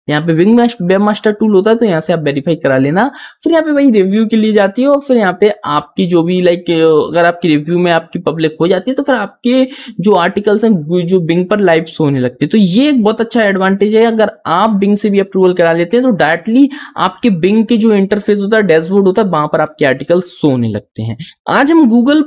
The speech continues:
पब्लिशर के बारे में पूरी डिटेल में बात करी, Bing के बारे में हम पूरी डिटेल में बात नहीं करेंगे, क्योंकि आगे आने वाली वीडियोज में हम Bing के बारे में बात करेंगे। अगर आपसे Bing की, लाइक, यहाँ पे Bing का आगे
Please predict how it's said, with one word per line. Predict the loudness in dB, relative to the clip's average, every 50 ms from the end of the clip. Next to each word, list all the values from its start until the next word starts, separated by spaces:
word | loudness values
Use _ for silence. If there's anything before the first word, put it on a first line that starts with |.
| 2 2
पब्लिशर | 2 2 2 2 0 0
के | 2 2
बारे | 2 4 4
में | 4 2 2
पूरी | 0 0 0 2 4 6 6 6
डिटेल | 4 4 2 2 2
में | 2 2 2
बात | 0 -2 0
करी, | 0 0 2 2 2
Bing | 0 2 2 2 2 2
के | 2
बारे | 2 2 2 2
में | 2 2
हम | 0
पूरी | 0 -2 -2 0 0 0
डिटेल | 2 2 0 2
में | 2 2
बात | 2 2 0 2
नहीं | 2 2 2
करेंगे, | 4 4 2 4 2
क्योंकि | 2 2 2 0 0
आगे | -2 0 -2 -2 0 2 2 2
आने | 2 4 4
वाली | 4 4 4 4
वीडियोज | 2 0 2 2 2 2 2 0
में | 0 0 0 -2 -4 -10 -12 -2 2
हम | 2 4 4
Bing | 4 2 2 2
के | 2
बारे | 2 2 2 0
में | 2 2
बात | 0 0 0 0
करेंगे। | 0 2 2 2 0
अगर | 0 -2 -4 -4 0 2 4 4
आपसे | 4 4 2 0 0 0
Bing | 2 2 2 2 2
की, | 2 2 2 2 2 2
लाइक, | 2 2 0 0 -2 -6 -8 -6 -2
यहाँ | -2 0 0 0 0 0
पे | 0 0
Bing | 2 2 2 2 2 2
का | 2 2
आगे | 2 2 0 -2 -4 -4 -2 0 0 0 0